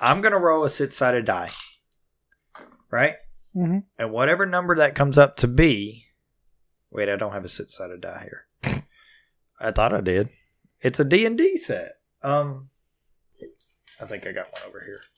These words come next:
Speaker 1: Fucking nerd. Yeah, I got one right here. So you hit the randomizer this many times that I roll this, okay? Are you listening?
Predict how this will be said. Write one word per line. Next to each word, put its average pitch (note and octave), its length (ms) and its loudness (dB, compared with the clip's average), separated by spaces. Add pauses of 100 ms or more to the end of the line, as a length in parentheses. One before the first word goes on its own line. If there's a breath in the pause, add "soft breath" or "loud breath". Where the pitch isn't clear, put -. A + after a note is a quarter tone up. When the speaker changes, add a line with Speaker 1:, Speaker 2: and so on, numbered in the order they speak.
(720 soft breath)
Speaker 1:
Fucking C#3+ 340 6
nerd. F3 720 10 (220)
Yeah, A2 160 8
I A2+ 60 8
got G#2+ 120 6
one G2+ 140 -2
right G2 120 0
here. G2 220 -2 (800 loud breath)
So A2+ 460 6 (200)
you C#3+ 140 6
hit F3 120 8
the E3 100 2
randomizer D#3+ 680 4
this C#3+ 260 6
many D3 220 2
times A#2 460 2
that A2 140 6
I A2 80 6
roll G#2+ 260 6
this, F#2+ 240 0
okay? C3 320 6 (1500 soft breath)
Are G2+ 60 -2
you G2 80 0
listening? B2 360 -2